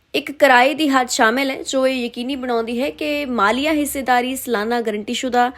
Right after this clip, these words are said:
ਕਿਰਾਏ ਦੇ ਦੁੱਗਣੇ ਨਾਲੋਂ ਵੱਧ ਨਾ ਹੋਣਾ। ਇਸ ਦੇ ਲਈ ਇੱਕ ਹਜ਼ਾਰ ਛਿਆਲੀ ਕਰੋੜ ਰੁਪਏ ਦੀ ਰਕਮ ਵੀ ਅਦਾ ਕੀਤੀ ਗਈ ਹੈ। ਕਿਰਾਇਆ ਅਤੇ ਜਮ੍ਹਾਂ ਰਕਮ ਦੋਵਾਂ ਨੂੰ ਹਰ ਤਿੰਨ ਸਾਲਾਂ ਦੇ ਵਿੱਚ ਪੰਦਰਾਂ ਫੀਸਦੀ ਵਧਾਉਣ ਦੀ ਯੋਜਨਾ ਹੈ।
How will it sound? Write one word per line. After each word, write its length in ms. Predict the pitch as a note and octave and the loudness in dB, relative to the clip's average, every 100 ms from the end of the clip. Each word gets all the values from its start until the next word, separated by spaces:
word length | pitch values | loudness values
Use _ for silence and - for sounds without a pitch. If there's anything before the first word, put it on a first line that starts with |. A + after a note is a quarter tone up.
| - - - | -14 -6 4
ਕਿਰਾਏ 300 | A#3+ A#3+ B3+ | 6 6 4
ਦੇ 100 | C4 | 0
ਦੁੱਗਣੇ 380 | A3+ A3 B3 A#3+ | 0 2 2 4
ਨਾਲੋਂ 300 | A3 A3 G3+ | 4 2 4
ਵੱਧ 260 | G#3 G#3+ | 2 2
ਨਾ 140 | C4+ C4+ | 0 0
ਹੋਣਾ। 320 | B3+ B3 B3+ - _ _ _ _ - | 0 -2 -4 -10 _ _ _ _ 2
ਇਸ 140 | C#4+ | 4
ਦੇ 120 | D#4+ | 6
ਲਈ 280 | E4+ E4+ F#4 - _ _ - | 6 4 0 -4 _ _ 2
ਇੱਕ 220 | E4 E4 | 2 4
ਹਜ਼ਾਰ 420 | E4+ D#4+ D4 C#4 C#4+ | 4 6 6 4 4
ਛਿਆਲੀ 380 | - B3+ B3 C4 | 2 2 2 -4
ਕਰੋੜ 320 | B3+ B3+ A#3 | -2 -2 -2
ਰੁਪਏ 260 | A#3 B3 | -4 -4
ਦੀ 140 | A3+ A#3+ | -4 -2
ਰਕਮ 460 | A3 A3 A#3 A#3+ C#4 - _ G3 | -2 0 -2 -2 -8 -16 _ -6
ਵੀ 220 | A#3+ C4+ A#3 | -2 0 2
ਅਦਾ 160 | A#3+ | 4
ਕੀਤੀ 360 | B3 A#3 - G3 | 2 -2 -8 -8
ਗਈ 220 | - - - | -6 -10 -12
ਹੈ। 120 | C4+ _ _ - | -18 _ _ 2
ਕਿਰਾਇਆ 440 | C#4+ C#4+ E4 G4+ | 6 6 6 2
ਅਤੇ 280 | G4+ - F#4+ | -2 -2 0
ਜਮ੍ਹਾਂ 400 | - C#4+ C#4 D#4 | 2 0 2 2
ਰਕਮ 300 | C#4+ D4 C#4+ | 2 0 -4
ਦੋਵਾਂ 320 | B3+ B3+ D4 | -2 -2 -2
ਨੂੰ 300 | C#4 C4+ C#4+ | -2 -2 -2
ਹਰ 200 | A3+ C4 | 0 0
ਤਿੰਨ 260 | D#4 C#4 C4 | 0 -6 -6
ਸਾਲਾਂ 360 | A#3+ A3+ G#3+ A3+ | -2 -2 -2 -2
ਦੇ 120 | A3 | -4
ਵਿੱਚ 260 | A#3+ A#3+ | -6 -6
ਪੰਦਰਾਂ 460 | - A#3+ A3+ A#3+ C4+ | -6 -6 -4 -4 -4
ਫੀਸਦੀ 600 | C4+ A#3 G#3+ A#3 A#3 B3 D4+ | -6 -8 -8 -6 -6 -8 -2
ਵਧਾਉਣ 340 | A3+ B3 A3 G3 | 0 4 2 2
ਦੀ 160 | G3+ | -2
ਯੋਜਨਾ 420 | A#3+ F3+ - G#3 | 0 0 -2 -6
ਹੈ। 160 | F#3+ - | -8 -12